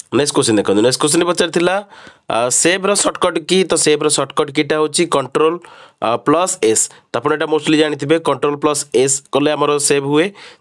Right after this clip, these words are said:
ତ ଆପଣ ଏଇଟା ଜାଣିଥିବେ ଭଲ ଭାବରେ। ନେକ୍ସଟ କ୍ୱେଶ୍ଚନ ଦେଖନ୍ତୁ, ନେକ୍ସଟ କ୍ୱେଶ୍ଚନ ପଚାରିଥିଲା ଫାଦର ଅଫ୍ କମ୍ପ୍ୟୁଟର। ତ ଫାଦର ଅଫ୍ କମ୍ପ୍ୟୁଟର ସମସ୍ତେ ଜାଣିଛନ୍ତି,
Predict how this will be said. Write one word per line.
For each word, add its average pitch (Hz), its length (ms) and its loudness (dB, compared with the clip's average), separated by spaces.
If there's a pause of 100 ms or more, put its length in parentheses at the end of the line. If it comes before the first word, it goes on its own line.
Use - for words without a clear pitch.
ତ - 40 -4
ଆପଣ 127 180 0
ଏଇଟା 143 140 -2
ଜାଣିଥିବେ 147 380 0
ଭଲ 147 80 0
ଭାବରେ। 151 300 -2 (500)
ନେକ୍ସଟ 139 200 0
କ୍ୱେଶ୍ଚନ 107 220 0
ଦେଖନ୍ତୁ, 98 240 0
ନେକ୍ସଟ 127 200 0
କ୍ୱେଶ୍ଚନ 170 220 0
ପଚାରିଥିଲା 180 440 -2
ଫାଦର 139 360 -4
ଅଫ୍ 156 100 -6
କମ୍ପ୍ୟୁଟର। 160 400 -2
ତ 156 120 -6
ଫାଦର 123 300 -2
ଅଫ୍ 127 100 -10
କମ୍ପ୍ୟୁଟର 135 280 -2
ସମସ୍ତେ 139 280 0
ଜାଣିଛନ୍ତି, 151 540 0